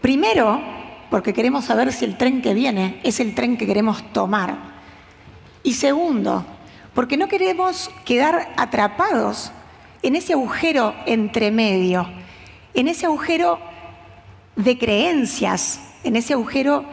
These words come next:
que nos puede limitar, que nos puede no permitir ver lo que queremos ver. Y de eso se va a tratar hoy esta, esto que quiero compartir.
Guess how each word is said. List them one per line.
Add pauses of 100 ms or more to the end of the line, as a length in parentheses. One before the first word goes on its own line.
(320)
que
nos
puede
limitar, (1160)
que (220)
nos
puede
no
permitir
ver (560)
lo
que
queremos
ver. (720)
Y
de
eso
se
va
a
tratar
hoy (540)
esta, (880)
esto
que
quiero
compartir.